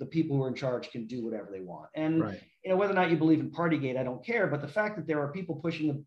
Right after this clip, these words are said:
Speaker 1: back against that and that Boris Johnson had to actually stand for a vote of no confidence is fairly remarkable in Britain, right? That hardly ever happens. And so,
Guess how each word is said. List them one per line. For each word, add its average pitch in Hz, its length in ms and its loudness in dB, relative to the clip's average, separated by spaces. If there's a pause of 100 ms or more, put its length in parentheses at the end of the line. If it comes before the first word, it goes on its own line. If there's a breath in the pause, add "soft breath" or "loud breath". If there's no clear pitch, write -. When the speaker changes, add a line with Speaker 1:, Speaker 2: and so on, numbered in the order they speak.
Speaker 1:
back 156 260 2
against 147 320 -2
that 117 180 -6
and 123 140 -4
that 117 120 -6
Boris 135 220 -4
Johnson 131 360 -6
had 131 180 -4
to 127 160 -8
actually 139 400 -6
stand 117 520 -6 (360 soft breath)
for 120 120 -2
a 120 80 -2
vote 131 220 0
of 139 100 0
no 120 80 -2
confidence 117 540 0 (180 soft breath)
is - 100 -10
fairly 190 300 6
remarkable 135 640 4
in 127 80 0
Britain, 151 480 0
right? 120 240 0
That 131 160 0
hardly 127 420 0
ever 110 220 0
happens. 123 480 2
And 120 120 -2
so, 131 500 2